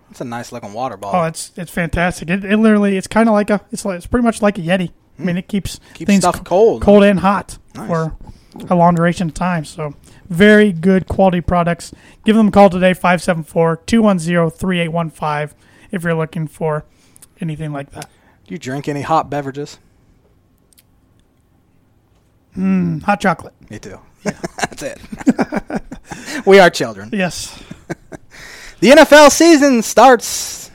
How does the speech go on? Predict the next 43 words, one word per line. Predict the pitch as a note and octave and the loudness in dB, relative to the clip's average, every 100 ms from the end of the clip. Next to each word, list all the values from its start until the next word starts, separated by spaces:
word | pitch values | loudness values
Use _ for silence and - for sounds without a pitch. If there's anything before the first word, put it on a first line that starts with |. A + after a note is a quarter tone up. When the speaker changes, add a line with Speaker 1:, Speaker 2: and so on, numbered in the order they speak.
| - | -12
Speaker 1:
in | C3+ G3+ A3 G#3+ G#3+ | -6 -4 -4 -4 -6
a | |
few | - F#3+ | -6 0
days, | F#3 C4+ A3 - | 0 0 -2 -12
three | - E3+ | -8 0
Speaker 2:
Yeah, | G3+ B3+ A#3 | 4 6 6
Speaker 1:
days. | |
Speaker 2:
you | G#3+ | 6
know, | G#3+ A3+ | 8 8
summer's | A3+ - A#3 A3+ A3+ G3+ - - _ _ _ _ _ _ - | 6 4 6 6 6 2 -4 -14 _ _ _ _ _ _ -4
pretty | - D#4 | 0 2
much | A3 - | 2 0
winding | F#3 G3+ G3 | 2 2 2
down. | G#3 | 2
I | G#3 | 0
think | B3+ | -2
fall | - - G#3+ G#3 | -4 2 4 4
actually | G#3+ A3 | 2 -2
starts | F#3 - A#3 A#3 | -4 -2 -2 -2
here. | G3+ F#3+ G3 G3 F#3+ | -4 -2 0 -2 -4
Is | F3+ | -4
it | F#3+ | -4
this | F#3+ C4+ | -4 -4
week | F#4 - _ _ _ _ _ _ _ _ | -6 -8 _ _ _ _ _ _ _ _
or | A3+ | -4
next | G#3 - | -4 -6
Speaker 1:
It's | |
Speaker 2:
week? | D#3 | -12
Speaker 1:
like | G#2+ | -14
the | - | -16
twentieth, | A2 A#2+ A#2 G#2+ G#2+ - _ _ | -16 -14 -14 -16 -20 -20 _ _
Speaker 2:
Or | - F3 | -6 -4
a | E3+ | -4
Speaker 1:
isn't | C#3 | -2
it? | |
Speaker 2:
couple | G3 F3 | -2 -2
weeks. | D3 - - - - - - | -8 -12 -20 -20 -20 -8 2
Well, | F#3 F3+ | 4 4
Speaker 1:
Next | - | 0
Speaker 2:
summer, | - A3 G3+ | 2 4 4
Speaker 1:
week. | C3 | -4
Next | - - | -12 -2
Speaker 2:
summer. | A3 G#3+ | 2 2